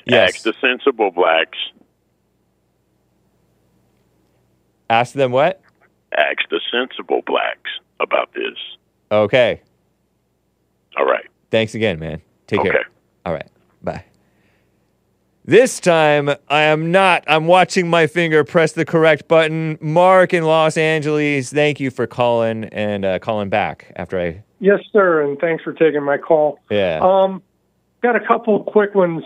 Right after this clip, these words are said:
Speaker 3: Um, first of all, do you think President Trump's gonna win this getting back on the ballot case that's in, on the court today?
Speaker 1: I, I don't know. I don't know, and I don't honestly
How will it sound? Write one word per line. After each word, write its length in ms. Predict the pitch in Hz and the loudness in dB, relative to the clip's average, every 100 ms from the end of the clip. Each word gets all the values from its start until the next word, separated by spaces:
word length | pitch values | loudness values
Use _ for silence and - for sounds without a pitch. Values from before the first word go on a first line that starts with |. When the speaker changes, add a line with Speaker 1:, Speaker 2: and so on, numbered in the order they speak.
| - - | -8 0
Speaker 3:
Um, 500 | 165 160 156 147 - | 2 2 0 -4 0
first 280 | 220 220 196 | 2 2 0
of 100 | 180 | 0
all, 140 | 180 | 0
do 80 | 180 | -2
you 80 | 180 | -4
think 260 | 208 190 - _ _ _ _ _ | -2 -2 -4 _ _ _ _ _
President 380 | - 180 185 180 | 0 0 -2 -6
Trump's 280 | - 175 170 | -2 -2 0
gonna 180 | 180 156 | 0 2
win 280 | 156 165 156 | 2 0 -2
this 160 | 156 - _ _ _ _ _ _ - - - | -4 -6 _ _ _ _ _ _ -20 -20 -2
getting 220 | 170 175 | -2 0
back 300 | 147 156 156 | -2 0 0
on 100 | 175 | -2
the 80 | 151 | -2
ballot 420 | 143 156 160 160 - | 0 0 0 -4 -2
case 240 | 170 170 170 - _ - | 0 0 -4 -20 _ -4
that's 220 | 139 170 | -2 0
in, 260 | 151 160 - | -2 -2 -2
on 160 | 151 | -2
the 120 | 143 - _ _ | -2 -8 _ _
court 300 | - 165 160 | 2 2 2
today? 360 | 151 151 151 151 _ _ _ _ | 0 2 0 -4 _ _ _ _
Speaker 1:
I, 800 | 143 175 214 214 208 208 196 190 - _ _ _ _ _ _ _ _ _ _ _ _ _ _ _ _ _ _ _ _ _ _ _ _ _ _ _ - | 0 2 4 4 2 2 0 -2 -6 _ _ _ _ _ _ _ _ _ _ _ _ _ _ _ _ _ _ _ _ _ _ _ _ _ _ _ -2
I 100 | 156 | 0
don't 100 | 240 | 0
know. 300 | 302 110 90 _ _ | -2 -4 -6 _ _
I 160 | 135 180 | 0 2
don't 280 | 190 214 170 | 2 0 -2
know, 400 | 180 196 220 214 | 0 2 2 0
and 160 | 147 143 | -2 -2
I 200 | 156 190 | 0 0
don't 240 | 196 180 | 0 -2
honestly 840 | 139 170 180 175 170 165 151 131 | -4 -4 -4 -4 -4 -2 -4 -6